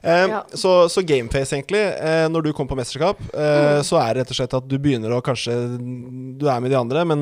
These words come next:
Speaker 1: men dagen før så begynner du på en måte å kanskje rolig pakke deg litt inn og komme litt i zonen.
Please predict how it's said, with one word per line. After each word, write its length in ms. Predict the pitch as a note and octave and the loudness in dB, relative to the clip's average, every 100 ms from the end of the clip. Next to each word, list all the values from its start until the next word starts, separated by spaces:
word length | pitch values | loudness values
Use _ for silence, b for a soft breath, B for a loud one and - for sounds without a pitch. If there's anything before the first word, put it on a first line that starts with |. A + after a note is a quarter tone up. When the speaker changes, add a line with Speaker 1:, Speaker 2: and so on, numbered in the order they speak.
| C#3+ | 0
Speaker 1:
men 160 | C#3+ C#3 | 0 2
dagen 340 | B2+ A2+ B2+ | 2 2 0
før 120 | C3+ | -2
så 120 | C3 C3+ | -2 -2
begynner 220 | C3 F#2 | -2 -4
du 80 | A2 | -6
på 100 | B2+ | -6
en 80 | A2+ | -6
måte 160 | A#2 | -4
å 400 | A2 A2+ A2+ A2+ - - | -2 -2 -2 -4 -8 -10
kanskje 600 | - C#3+ A2+ - B2+ C3+ | 0 0 0 -4 -2 0
rolig 600 | C#3+ D3 B2 F#2+ D#2+ A2+ | 0 0 -4 -4 -6 -6
pakke 300 | B2+ - A#2+ | -6 -8 -10
deg 100 | A#2 | -8
litt 200 | A#2+ - | -6 -8
inn 80 | A#2+ | -8
og 80 | A#2+ | -8
komme 400 | - C3 G#2 A#2 | -6 -6 -4 -6
litt 280 | G#2+ - - | -8 -10 -10
i 40 | |
zonen. 320 | A#2+ G#2+ A2+ | -8 -10 -12